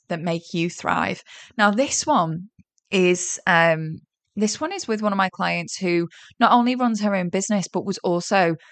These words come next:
completing a P H D at the time of recording this. She's, she's completed that P H D now. Amazing, Meg. Salute. And, um, she continues to practice the Thrive First method with us. So that one is such an interesting listen, because what it also does is highlight that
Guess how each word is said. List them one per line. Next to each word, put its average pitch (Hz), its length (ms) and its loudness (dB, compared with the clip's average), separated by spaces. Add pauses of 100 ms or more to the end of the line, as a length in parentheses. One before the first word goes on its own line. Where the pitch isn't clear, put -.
(260)
completing 185 520 0
a 180 40 -2
P 180 240 2
H 165 340 -4
D 208 340 4 (280)
at 190 140 2
the 190 80 0
time 190 480 4
of 170 160 2 (100)
recording 170 540 0
this. 208 140 0
She's, 190 280 -2 (120)
she's 185 200 -4
completed 196 480 -4
that 190 160 -4
P 185 140 -2
H 180 200 -4
D 175 140 -6
now. 160 300 -4 (800)
Amazing, 165 440 2
Meg. 156 320 0
Salute. 156 560 -2 (420)
And, 180 560 2
um, 165 240 0
she 180 220 -2
continues 180 520 -2
to - 60 -6
practice - 380 -6
the 165 80 -6
Thrive 165 240 -2
First 165 260 -6
method 160 280 -6
with 165 120 -2
us. 214 360 -6 (380)
So 185 180 0
that 196 200 4
one 233 140 4
is 233 160 0
such - 180 -4
an 202 100 -4
interesting 175 500 -6
listen, 170 240 -4
because 180 300 -6
what 180 120 0
it 190 80 -6
also 175 320 -4
does 180 180 -6
is 160 120 -8
highlight 170 480 -2
that 170 160 -2